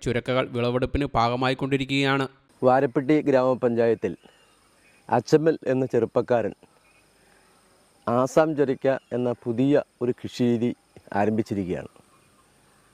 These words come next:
Speaker 2: വളരെ മിടുക്കനായ അജ്മൽ ഇതിനുവേണ്ടി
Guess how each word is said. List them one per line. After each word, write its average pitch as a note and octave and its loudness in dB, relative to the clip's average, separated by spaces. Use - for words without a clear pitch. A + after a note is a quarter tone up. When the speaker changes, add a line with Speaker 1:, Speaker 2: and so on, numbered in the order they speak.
Speaker 2:
വളരെ C3 6
മിടുക്കനായ C#3 0
അജ്മൽ A#2 -4
ഇതിനുവേണ്ടി C#3 2